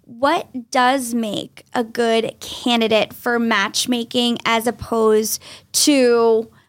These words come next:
a dating app or someone who's just getting set up here and there?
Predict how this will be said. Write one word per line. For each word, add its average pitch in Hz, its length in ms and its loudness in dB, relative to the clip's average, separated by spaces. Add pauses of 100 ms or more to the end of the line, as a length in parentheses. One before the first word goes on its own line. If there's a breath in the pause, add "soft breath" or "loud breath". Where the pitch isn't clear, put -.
(160)
a 262 80 4
dating 240 380 2
app 226 500 -2
or 226 380 2
someone 233 540 -2
who's 226 340 0
just 240 240 -2
getting 240 300 0
set 262 180 0
up 233 260 0
here 240 220 -4
and 233 160 -2
there? 226 320 0